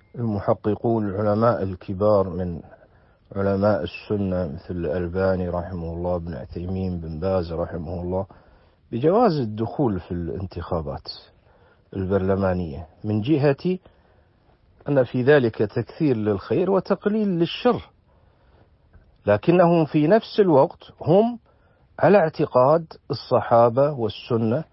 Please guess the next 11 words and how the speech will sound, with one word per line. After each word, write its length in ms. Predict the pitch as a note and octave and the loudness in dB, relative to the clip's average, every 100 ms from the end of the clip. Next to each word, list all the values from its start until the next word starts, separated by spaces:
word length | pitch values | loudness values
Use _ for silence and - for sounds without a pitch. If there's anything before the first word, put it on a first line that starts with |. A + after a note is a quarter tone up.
| _ _ _ _ | _ _ _ _
في 60 | A#2 | -2
وجوب 480 | G#2 G#2 A#2 C#3+ B2 | 0 0 2 2 0
السمع 420 | A2 D3+ C3+ G#2 | -4 0 0 2
والطاعة 560 | G#2 F#2+ - A#2 B2 | 0 0 4 4 4
وتحريم 720 | C#3 A#2 - - - A2+ A2+ G#2 | 2 2 -2 -4 -2 -2 0 -2
الخروج 580 | - E2+ F#2+ A#2+ D3+ | -4 -6 -2 -2 -2
وتحريم 680 | B2 F#2+ - F#2+ - A#2+ A2+ | -2 -4 -4 -6 -4 -2 0
الإنكار 640 | G#2 G#2+ G#2 - B2+ G#2+ - _ - - - - - | -2 -2 -4 2 4 4 0 _ -20 -20 -20 -20 0
علانية 720 | A2 G#2+ A#2 C#3 C#3+ C#3 F#3 - _ _ _ _ _ _ _ _ _ _ _ _ _ | 4 8 8 8 4 2 0 -6 _ _ _ _ _ _ _ _ _ _ _ _ _
على 260 | A2+ B2 A#2 | 2 6 6
ولاة 340 | A2 A#2 B2+ | 6 6 6